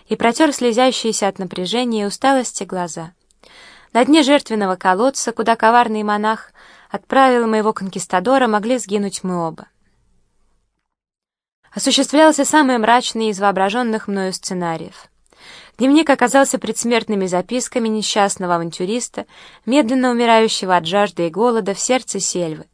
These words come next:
Кто бы ни нашёл их среди развалин годы или столетия спустя,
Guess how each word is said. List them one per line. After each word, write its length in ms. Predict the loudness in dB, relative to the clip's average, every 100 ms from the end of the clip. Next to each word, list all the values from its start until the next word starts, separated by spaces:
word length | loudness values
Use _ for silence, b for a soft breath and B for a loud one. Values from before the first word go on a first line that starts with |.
| _ b b b b
Кто 220 | -2 0
бы 80 | 2
ни 80 |
нашёл 380 | 2 2 2 2
их 100 | 0
среди 300 | -2 -6 0
развалин 600 | 0 0 2 2 2 -4
годы 360 | -4 -2 -2 -8 b b
или 140 | -4 -2
столетия 580 | 0 0 0 -2 -4 -6
спустя, 580 | -8 -10 -8 -4 -4